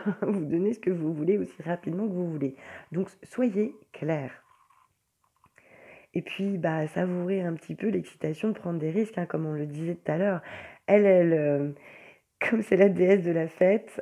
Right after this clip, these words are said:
euh, d'ailleurs, elle, son jour, c'est vendredi, c'est pas pour rien, hein, <laughs> juste pour le week-end. Euh, elle, elle vous invite à célébrer vos succès, hein. Par exemple, là, dans le trois de denier,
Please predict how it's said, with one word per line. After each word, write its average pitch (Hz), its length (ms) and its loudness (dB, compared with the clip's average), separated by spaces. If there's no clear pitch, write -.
euh, 151 220 2
d'ailleurs, 170 440 0
elle, 170 100 -2
son 160 220 -6
jour, 165 320 -4
c'est - 120 -2
vendredi, 165 680 -4
c'est - 100 -20
pas 156 100 -4
pour 143 200 -6
rien, 175 200 0
hein, 180 360 -2
<laughs> - 160 -12
juste 190 280 -8
pour 165 120 -4
le 165 120 -4
week-end. 170 680 -2
Euh, 165 460 4
elle, 196 160 2
elle 180 120 -2
vous 170 220 -4
invite 175 440 -4
à 175 160 -4
célébrer 160 640 -2
vos 151 140 -8
succès, - 600 -12
hein. 131 140 -8
Par 131 220 -10
exemple, 143 400 -6
là, 151 100 -2
dans 143 120 -6
le 143 60 -6
trois 151 260 -4
de 143 60 -4
denier, 135 520 -2